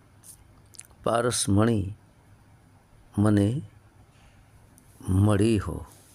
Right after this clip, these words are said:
મિત્રો, પારસમણી જેમ લોઢાને સ્પર્શ થતા લોઢું કંચન થઈ જાય છે, એવી જ રીતના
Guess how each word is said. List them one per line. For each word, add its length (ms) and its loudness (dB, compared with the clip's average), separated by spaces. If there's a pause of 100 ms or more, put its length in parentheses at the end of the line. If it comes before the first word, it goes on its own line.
(2500)
મિત્રો, 280 0
પારસમણી 1080 2 (1300)
જેમ 500 0 (2750)
લોઢાને 500 2
સ્પર્શ 440 -4
થતા 440 -2
લોઢું 380 -2
કંચન 400 -2
થઈ 260 -2
જાય 240 0
છે, 300 -12 (3250)
એવી 260 2
જ 80 0
રીતના 640 0